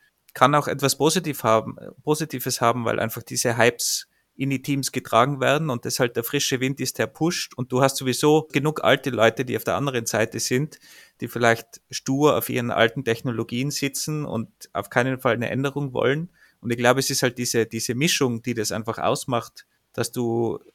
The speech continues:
dass du dich dann irgendwo in der Mitte triffst und, und sinnvolle Technologien wirklich rausfilterst und dann aber auch verwendest.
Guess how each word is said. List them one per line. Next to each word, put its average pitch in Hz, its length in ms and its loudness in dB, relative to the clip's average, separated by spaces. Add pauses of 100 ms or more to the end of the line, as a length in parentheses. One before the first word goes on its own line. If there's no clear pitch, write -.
dass 117 160 -6
du 120 60 -12
dich 120 160 -4
dann 123 160 0
irgendwo 127 240 0
in 120 60 0
der 117 100 -2
Mitte 127 260 -2
triffst - 440 -4
und, 120 280 -6
und 120 140 -6
sinnvolle 135 460 -2
Technologien 120 680 -4
wirklich 120 340 -8
rausfilterst 127 680 0
und 113 160 -10
dann 113 160 -4
aber 113 220 -4
auch 110 80 -6
verwendest. 113 640 -6